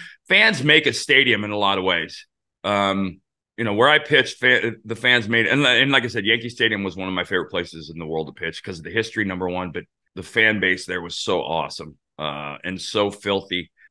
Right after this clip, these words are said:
You know, I heard things about my family that I've never heard since, uh, in Yankee Stadium,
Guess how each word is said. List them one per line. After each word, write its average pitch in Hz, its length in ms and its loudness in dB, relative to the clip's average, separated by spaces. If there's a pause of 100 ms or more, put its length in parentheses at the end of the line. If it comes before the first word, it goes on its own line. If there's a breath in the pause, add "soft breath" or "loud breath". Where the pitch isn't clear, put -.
(160)
You 95 80 -8
know, 90 120 -6
I 98 100 -2
heard 95 240 -4
things 98 220 -8
about 90 220 -6
my 92 120 -4
family 95 420 -4
that 90 140 -4
I've 92 160 -4
never 98 280 -2
heard 98 220 -4
since, 95 460 -6 (440)
uh, 82 220 -8
in 92 120 -6
Yankee 92 300 -4
Stadium, 90 560 -2